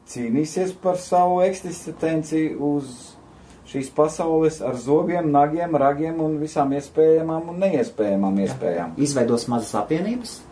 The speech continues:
Speaker 2: mazas apmaiņas, mazas bandas un cīnīsies par izdzīvošanu, jā.
Speaker 1: Šis mednieka instinkts nekur nepazudīs. Viņu nevar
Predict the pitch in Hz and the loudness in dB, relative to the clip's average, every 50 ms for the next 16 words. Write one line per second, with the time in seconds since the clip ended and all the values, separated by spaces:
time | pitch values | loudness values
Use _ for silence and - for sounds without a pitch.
0 | - - - - 120 110 107 95 92 - - 104 107 - 165 - - 135 113 110 | -20 -18 -10 -4 -2 -2 -2 -2 -4 -4 -2 -2 -2 -2 -4 -4 -2 0 0 0
1 | 104 101 92 90 98 107 113 123 156 190 214 - - 110 117 - - 135 156 160 | 2 0 -2 -2 0 0 2 2 2 -2 -4 -6 -6 -8 -8 -6 -4 -2 0 0
2 | 156 156 147 139 139 - - 131 131 127 123 120 - - 90 90 - - - - | 0 0 -2 -6 -6 -6 -8 -6 -6 -6 -6 -8 -8 -8 -8 -8 -10 -12 -14 -14
3 | - 92 92 - - - 127 127 127 - - - - - - - - - - - | -14 -14 -14 -14 -12 -10 -10 -10 -10 -14 -20 -20 -20 -20 -16 -14 -14 -14 -14 -16
4 | - - - - - - - - - - - - - - - - - - - - | -20 -20 -20 -20 -20 -20 -20 -20 -20 -20 -20 -20 -20 -20 -20 -20 -20 -20 -20 -20
5 | - - - - 113 - - 143 160 185 185 233 220 196 196 190 208 254 247 - | -20 -14 -10 -10 -8 -2 0 2 2 2 4 2 2 2 2 2 0 0 0 0
6 | 247 233 220 - 175 175 180 - 277 262 233 269 302 - - 139 113 98 101 98 | -2 -2 -2 -2 -4 -8 -8 -6 -4 0 2 2 2 2 2 -4 -4 -4 -6 -6
7 | 95 95 92 90 - - 117 127 151 170 185 202 208 196 202 202 190 175 170 151 | -8 -8 -10 -10 -12 -8 -4 -4 -4 -2 -2 0 2 4 4 4 4 4 0 0
8 | 127 | -2